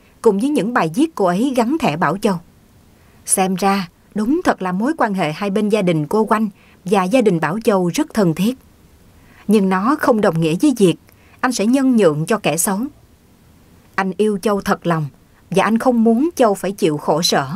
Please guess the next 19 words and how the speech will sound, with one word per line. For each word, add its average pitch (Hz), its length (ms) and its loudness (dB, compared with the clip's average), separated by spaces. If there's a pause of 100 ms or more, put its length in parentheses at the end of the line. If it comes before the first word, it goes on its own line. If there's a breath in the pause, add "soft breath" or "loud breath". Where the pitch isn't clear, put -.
(380 soft breath)
khi - 140 2
làm 202 260 2
dâu 262 200 2
của 294 120 2
một 240 180 2
bà 170 160 -2
mẹ 156 200 -4
chồng 160 340 0
tàn 160 320 -2
nhẫn 156 300 -4
như 285 160 2
cô 190 120 0
Quanh. 165 200 -2 (1120 soft breath)
Anh 247 200 -4
bèn 180 300 0
nhắn 208 240 0
tin 247 120 2
liên 208 280 2
lạc. 156 160 -4